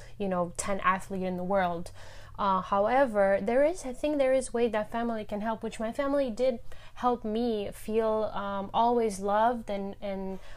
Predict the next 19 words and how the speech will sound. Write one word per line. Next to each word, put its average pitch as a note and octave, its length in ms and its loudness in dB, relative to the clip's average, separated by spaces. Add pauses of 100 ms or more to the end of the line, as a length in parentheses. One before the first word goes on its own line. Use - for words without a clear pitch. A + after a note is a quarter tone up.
(140)
always, G#3 520 0
um, F#3 580 -4 (320)
you A3+ 80 -2
know, G3+ 240 2 (160)
I A3+ 80 0
could A3+ 220 0
enjoy G#3 300 2
that F#3 200 -2
sport. - 560 -2 (880)
You A#3+ 100 2
know, G#3 100 2
even C4 320 4
though C4+ 340 10
at A3 160 0
times A#3 360 2
I G3+ 100 2
did A3+ 140 2
also A3 380 0
feel F#3+ 300 0